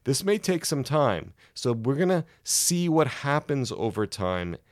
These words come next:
the general trajectory that you're on over time. Once you consolidate a part of your plan,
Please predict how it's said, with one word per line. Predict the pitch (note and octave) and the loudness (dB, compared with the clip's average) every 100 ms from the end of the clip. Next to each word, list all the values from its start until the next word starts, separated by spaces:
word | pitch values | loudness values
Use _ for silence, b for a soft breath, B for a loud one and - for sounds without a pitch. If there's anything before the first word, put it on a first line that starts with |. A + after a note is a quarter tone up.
| _ | _
the | G#2+ | -6
general | E2+ G#2+ C3 D#3 D3 | -2 2 4 4 2
trajectory | - C3 G2 G#2+ C#3 D3 C#3+ A#2+ | 0 -6 -2 2 2 0 -2 0
that | G2+ F#2 - | 0 -2 -4
you're | F#2+ | -2
on | F2+ F2 E2 | -2 -4 -6
over | E2+ F2 | -6 -8
time. | E2+ F2 D2+ B1+ D2+ _ _ _ _ _ _ _ _ _ _ - | -8 -6 -6 -8 -16 _ _ _ _ _ _ _ _ _ _ -4
Once | G#2+ A#2 | -2 0
you | C#3 | -2
consolidate | B2+ A2 C3 C3+ C#3 D3 | -4 0 2 4 2 0
a | |
part | - C#3 C3+ | 0 0 0
of | B2 | 0
your | B2+ | -2
plan, | B2+ C3 B2+ C#3+ | -2 0 2 2